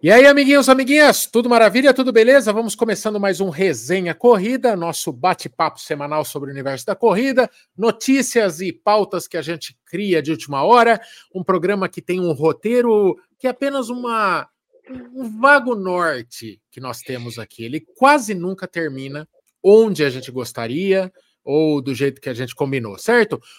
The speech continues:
Hoje, não pensem que Bolt fez Botox, não. Hoje é N Augusto do Por Falar em Correr aqui, que está com, com a gente, certo? O Bolt só dando migué mesmo.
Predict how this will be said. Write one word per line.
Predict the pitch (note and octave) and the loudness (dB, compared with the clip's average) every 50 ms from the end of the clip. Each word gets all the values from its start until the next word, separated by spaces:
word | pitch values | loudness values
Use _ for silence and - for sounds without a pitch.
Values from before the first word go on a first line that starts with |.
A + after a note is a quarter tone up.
| _ _ | _ _
Hoje, | - G#3 B3 C4+ C4 G3+ G#3+ A#3+ B3+ B3+ A#3 A#3+ _ _ _ _ _ _ | 6 8 8 8 6 4 -2 -2 -2 -2 -4 -6 _ _ _ _ _ _
não | D3+ F3 A3+ A#3+ A#3 | -4 0 0 0 0
pensem | - - G3+ G3+ A3+ A#3+ A3+ - - A#3+ A3+ G3+ | 0 0 0 2 2 0 -2 -2 -4 -6 -6 -6
que | - - G3+ | -8 -10 -12
Bolt | E3 C#3+ D3+ F3 G3+ A3 G#3+ - G#3 | -4 0 4 4 4 4 4 -2 -8
fez | G3+ - G#3 G3+ F3 | -4 -4 -4 -4 -2
Botox, | F#3 A3 G#3 G#3 - G3 G3+ G3+ - - - | -2 -2 -2 0 -2 -2 -2 -2 -4 -10 -8
não. | G#3 F3 F3 G3 F3+ A#2+ - _ _ - _ _ _ _ _ _ - | -6 -4 -4 -4 -6 -8 -12 _ _ -20 _ _ _ _ _ _ -12
Hoje | A#2 C3+ D#3 D3+ G3+ | -8 -8 -4 0 0
é | A3 A#3 | 2 2
N | G#3 G#3 A3+ B3+ | 2 2 2 2
Augusto | C4+ C4 C4 F3 F3+ A3 A#3 B3 A3 - - F3 | 2 2 2 0 0 0 0 0 0 -2 -4 -8
do | D3 | -8
Por | D3 - E3 D3 | -6 -6 -8 -6
Falar | - E3+ D#3 D#3 D#3+ D#3+ | -4 -4 -4 -2 -2 -4
em | D#3+ D3+ | -6 -8
Correr | - E3 C#3 A#2 C3 D3 D#3 D3+ | -6 -6 -4 -4 -2 -4 -2 -4
aqui, | C#3+ A#2 - - D#3 | -4 -6 -8 -14 -16
que | - | -14
está | - - C#3+ C3 | -12 -12 -12 -14
com, | - _ C#3 B2+ A#2 A2 | -12 _ -14 -14 -14 -16
com | - - - | -16 -14 -12
a | C3+ A#2+ | -10 -10
gente, | G#2 F#2+ A2+ A#2 B2+ E3 G3+ G3+ - A#3 | -10 -10 -10 -8 -8 -8 -8 -8 -10 -12
certo? | - - - D#3 G#3 A#3+ B3+ - - _ _ _ _ _ _ | -10 -6 -4 0 0 0 0 -2 -10 _ _ _ _ _ _
O | _ D3 C3+ | _ -14 -8
Bolt | A#2+ E3 F3+ F#3+ F3+ F#3 | -4 -2 0 0 0 -2
só | - - - F#3 F3+ | -8 -4 -2 -2 0
dando | D3+ E3 D#3 D3 | 0 -2 -2 -2
migué | C#3 C#3 C3 A2+ C3 C3+ C3+ B2+ | -6 -8 -8 -6 -4 -4 -4 -4
mesmo. | B2 B2 D3 F#3+ A3 G#3 G#3+ A#3+ B3+ | -4 -4 -2 -2 -2 -2 -4 -8 -10